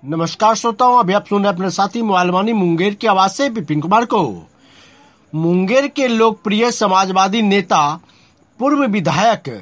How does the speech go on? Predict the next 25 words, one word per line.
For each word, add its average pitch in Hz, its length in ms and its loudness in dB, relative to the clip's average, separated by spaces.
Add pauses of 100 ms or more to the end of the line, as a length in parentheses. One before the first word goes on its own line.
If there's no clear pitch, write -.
(220)
बिहार 165 460 0
सरकार 202 440 -4
के 196 160 -8
पूर्व 226 440 -4
मंत्री 180 580 0 (760)
रामदेव 214 520 2
सिंह 208 320 0
यादव 185 420 0
के 208 100 -2 (180)
आकस्मिक 185 680 -2
निधन 185 400 -2
पर 143 340 -2 (220)
आजाद 151 460 2
चौक 180 480 -2
स्थित 175 360 -4 (440)
राजद 165 500 0
कार्यालय 170 520 -2
में 151 320 -4 (400)
राजद 170 580 0
के 214 140 -2
प्रदेश 185 520 -4
महासचिव 180 760 0 (240)
प्रमोद 202 400 0
कुमार 185 300 0
यादव 160 360 0